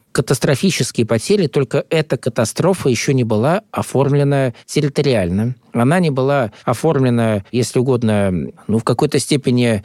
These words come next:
физически, потому что, неся потери, они все равно двигались на восток.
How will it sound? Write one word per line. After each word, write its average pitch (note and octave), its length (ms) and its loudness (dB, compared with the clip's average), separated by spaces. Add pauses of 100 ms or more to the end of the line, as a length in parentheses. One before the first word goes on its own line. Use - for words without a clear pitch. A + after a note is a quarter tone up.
физически, F3+ 880 0
потому C#3 320 0
что, B2+ 500 0
неся C3 300 0
потери, B2 520 0
они A2 200 0
все - 140 -2
равно A#2 200 2
двигались A#2 420 0
на G#2+ 80 0
восток. - 440 -4